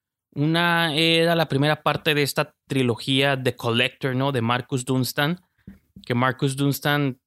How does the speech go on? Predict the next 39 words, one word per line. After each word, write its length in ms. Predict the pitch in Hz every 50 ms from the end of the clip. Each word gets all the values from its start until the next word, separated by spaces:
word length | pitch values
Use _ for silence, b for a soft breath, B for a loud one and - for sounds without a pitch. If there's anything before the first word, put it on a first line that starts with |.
| _ _ _ _
eventualmente 840 | - 127 120 113 110 107 - 131 135 139 135 135 135 131 - - 143
se 100 | - 147
ha 40 | 127
generado 440 | 120 139 131 120 117 117 123 131 127
más 240 | 127 127 123 - 139
un 100 | 131 127
nombre 300 | 127 127 131 139 131 -
como 220 | - 113 110 107
escritor. 520 | 104 - - 113 110 - - 117 156 -
Tiene 200 | - 277 269 269
varias 180 | 226 185 165 165
películas, 520 | - 131 131 135 - 156 147 135 120 -
este, 520 | - - - - 117 107 104 104 101 101 98
bajo 320 | 101 113 107 - - 107
su 100 | - 107
nombre 300 | 107 113 120 123 131 -
como 200 | - 117 107 101
director, 440 | 98 98 101 - _ 131 123 117 113
¿no? 200 | 117 147 156 b b b b b b b b b b _
Hizo 280 | - 117 - 131 123
The 140 | 123 113 -
Collector 460 | - 110 113 117 - - - 127 -
uno, 480 | 135 135 139 139 135 131 135 135 135 131
The 120 | 127 -
Collection 520 | - 117 110 113 113 - - - 123 117 117
dos 400 | 127 127 123 127 131 131 - - -
y 140 | 120 110 110
The 100 | 104 -
Collector 400 | - 113 117 110 - - 123 -
tres. 300 | - 120 120 123 123 -
Creo 160 | - 120 -
que 80 | - 117
todavía 300 | - 120 120 120 120 117
está 180 | - - 117
en 100 | 110 113
proceso 520 | - - 147 117 - 120 110 - 131 123 110
de, 200 | 107 101 101 98
de 140 | 101 107 -
filmación. 680 | - 110 107 107 104 107 - - 113 117 135 151